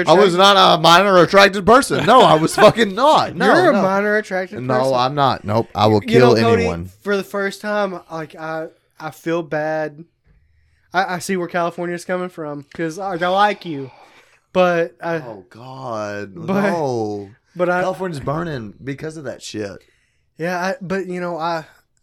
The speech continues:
Speaker 2: I, I was definitely against pedophiles, and now I know one, and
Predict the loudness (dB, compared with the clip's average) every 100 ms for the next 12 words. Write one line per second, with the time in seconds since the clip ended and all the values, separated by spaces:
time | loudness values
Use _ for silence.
0 | -14 -14 -14 -12 -10 -10 -12 -12 -8 -8
1 | -6 -8 -6 -10 -8 -8 -8 -6 -4 -4
2 | -8 -12 -14 -16 -14 -8 -6 -4 -2 -2
3 | -2 -6 -6 -8 -10